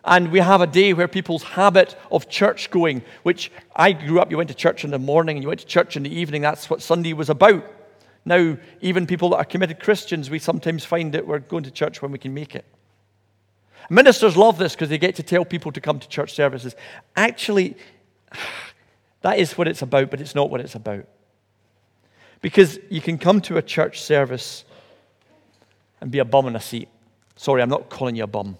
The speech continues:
by the way. But you can. You know, a church service can be a bit like a theatre. You go in, you watch the show,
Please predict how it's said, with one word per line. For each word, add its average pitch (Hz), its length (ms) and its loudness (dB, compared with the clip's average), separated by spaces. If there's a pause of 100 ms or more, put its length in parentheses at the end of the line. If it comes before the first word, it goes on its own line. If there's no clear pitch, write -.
by 98 100 -12
the 95 100 -12
way. 98 180 -14 (920)
But 165 100 -8
you 165 80 -8
can. 165 440 -6 (1700)
You 233 100 8
know, 214 60 12
a 185 40 4
church 233 260 6
service 196 300 8
can 185 100 -2
be 175 80 4
a 170 40 4
bit 196 160 4
like 185 160 4
a 175 60 0
theatre. 160 360 -4
You 127 140 -8
go 190 180 2
in, 170 160 0
you 147 100 -4
watch 170 300 -2
the 151 80 -4
show, 139 460 -2